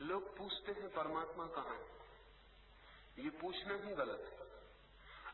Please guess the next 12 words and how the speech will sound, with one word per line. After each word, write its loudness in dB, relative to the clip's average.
असली -2
सवाल 6
ये 2
है 0
कि -2
परमात्मा 2
को -2
पाने 0
की -6
वासना 0
कहां -4
है? -10